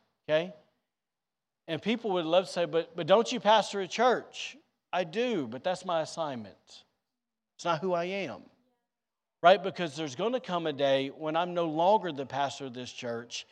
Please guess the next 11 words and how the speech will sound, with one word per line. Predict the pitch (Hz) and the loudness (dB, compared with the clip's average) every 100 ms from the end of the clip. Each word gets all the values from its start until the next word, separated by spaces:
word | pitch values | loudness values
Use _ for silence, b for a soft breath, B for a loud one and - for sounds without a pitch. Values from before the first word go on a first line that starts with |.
| b b | b b
and | 143 139 | -8 0
God | 170 190 | 4 4
willing, | 170 185 208 175 147 | 4 0 0 0 0
I | 156 | 2
will | 160 147 | 2 -4
still | - - 233 | -6 0 0
be | 208 156 131 123 131 b b _ _ _ _ | 0 -4 -4 -6 -10 b b _ _ _ _
the | 127 | -2
husband | 180 190 139 127 123 120 _ _ | 4 4 2 -6 -6 -6 _ _
to | 151 | -8
Jennifer | 131 170 160 - 127 123 | -4 -4 -4 -6 -6 -8